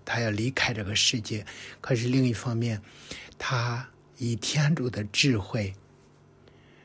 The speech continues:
找到了这个方法，继续留在世界上。那可就跟他在巴勒斯坦活着不一样了。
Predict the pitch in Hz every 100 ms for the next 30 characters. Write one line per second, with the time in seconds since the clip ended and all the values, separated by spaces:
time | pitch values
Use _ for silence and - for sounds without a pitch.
0 | - - 127 120 113 135 127 107 120 113
1 | 104 127 123 120 120 - - - - -
2 | - 196 151 113 - 123 110 95 95 95
3 | 104 110 104 - 127 107 104 95 104 95
4 | - - - _ - _ - _ _ -
5 | - - - - - 147 143 135 117 120
6 | 110 127 123 113 120 117 - - - -
7 | - - 131 120 110 110 107 - - -
8 | - 139 139 135 - - - 101 - -
9 | 98 101 120 107 110 107 107 110 104 90
10 | 85